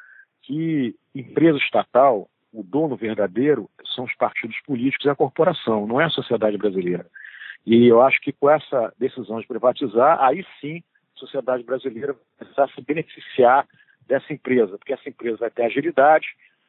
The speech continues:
vai ser eficiente, vai pa-, vai pagar imposto, vai pagar dividendo, vai gerar mais emprego, porque vai, vai ter investimento novo,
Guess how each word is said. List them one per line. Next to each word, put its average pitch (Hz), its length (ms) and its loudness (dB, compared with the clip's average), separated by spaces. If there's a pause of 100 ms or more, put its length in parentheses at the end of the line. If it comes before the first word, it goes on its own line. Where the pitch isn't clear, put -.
vai 123 120 -4
ser - 120 -10
eficiente, 143 600 -2 (540)
vai 123 260 2
pa-, - 180 0
vai 127 120 -2
pagar 120 340 -6
imposto, 143 640 -8 (180)
vai 123 120 2
pagar 120 320 -2
dividendo, 139 760 -4 (340)
vai 156 180 4
gerar 127 340 -2
mais 135 280 -4
emprego, 143 520 -6
porque - 180 -16
vai, 117 220 -10
vai 113 160 -6
ter - 100 -16
investimento 120 640 -6
novo, 156 400 -2